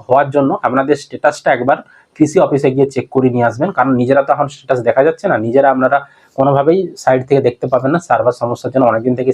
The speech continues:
সাইট বন্ধ রয়েছে। তাই আপনারা আপনাদের ভোটার কার্ডটা সঙ্গে নিয়ে কৃষি অফিসে যাবেন, সেখানে গিয়ে আপনারা স্ট্যাটাসটা চেক করিয়ে আসবেন। এবং যদি আপনারা স্ট্যাটাস চেক করিয়ে দেখতে পান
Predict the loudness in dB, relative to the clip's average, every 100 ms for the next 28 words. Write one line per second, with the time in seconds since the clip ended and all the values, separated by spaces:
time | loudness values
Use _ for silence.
0 | 2 -2 0 -4 -2 -2 -2 -2 -6 _
1 | _ _ _ -2 0 2 2 2 0 0
2 | 0 0 0 0 0 -2 -2 -4 -2 -4
3 | -4 -8 -2 -2 -2 -4 0 0 0 -6
4 | _ _ _ -6 -2 0 0 2 2 2
5 | -2 -4 -4 -2 -4 -6 -8 -4 2 2
6 | 0 -2 0 0 0 2 2 0 -2 -4
7 | -4 -4 -10 -6 0 2 2 -2 _ -20
8 | -10 -2 -2 -2 -2 -2